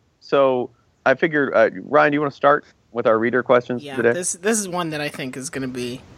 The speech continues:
Speaker 2: very, I, I think that the two of you are really gonna have a good time with this. Uh, this question comes from, uh, President Fuchs.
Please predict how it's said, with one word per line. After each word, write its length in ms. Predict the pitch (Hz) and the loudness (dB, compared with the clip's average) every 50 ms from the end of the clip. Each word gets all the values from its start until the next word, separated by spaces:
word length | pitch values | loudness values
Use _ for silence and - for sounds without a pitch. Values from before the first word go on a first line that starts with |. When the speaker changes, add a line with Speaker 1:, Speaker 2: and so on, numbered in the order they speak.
| - - - | -20 -18 -6
Speaker 2:
very, 220 | 170 185 208 214 - | 0 2 2 2 2
I, 240 | 190 196 190 165 | 0 -2 0 0
I 20 | - | -2
think 280 | - - 254 254 220 196 | 0 0 -2 -2 0 0
that 260 | 196 196 170 156 170 | 0 -2 -2 -2 -2
the 80 | 190 190 | -4 -2
two 240 | 185 - 226 208 175 | -2 -2 0 0 -2
of 100 | 156 151 | -2 -4
you 140 | 147 151 151 | -4 -4 -2
are 100 | 143 131 | -4 -4
really 260 | 135 139 139 139 139 | -4 -4 -4 -6 -6
gonna 340 | 131 135 123 120 120 127 127 - - - - | -8 -8 -8 -8 -8 -10 -12 -14 -18 -20 -10
have 240 | - - 143 127 127 | -4 -2 -2 -2 -2
a 60 | 123 | -4
good 180 | 131 135 123 - | -4 -4 -4 -4
time 200 | - - 110 117 | -6 -6 -6 -8
with 120 | - - | -10 -10
this. 280 | - - - - - - | -8 -4 -4 -2 0 2
Uh, 120 | 175 190 | 2 4
this 180 | 185 226 254 - | 4 4 4 2
question 380 | - - 233 220 - - 202 185 | 2 2 0 0 0 -2 -4 -4
comes 300 | - 202 190 185 175 - | -4 -4 -4 -4 -4 -6
from, 320 | - 170 151 143 139 143 - - - - - - - - - - - - | -4 -4 -4 -4 -6 -8 -10 -16 -20 -20 -20 -20 -20 -20 -20 -20 -16 -8
uh, 280 | - 175 160 156 151 151 | -2 2 2 2 2 0
President 520 | - - - 311 349 370 359 359 330 285 - | -2 0 2 4 4 4 4 2 0 2 2
Fuchs. 640 | - 320 311 240 - - - - - - - - | 2 2 2 2 2 2 4 4 4 4 2 -2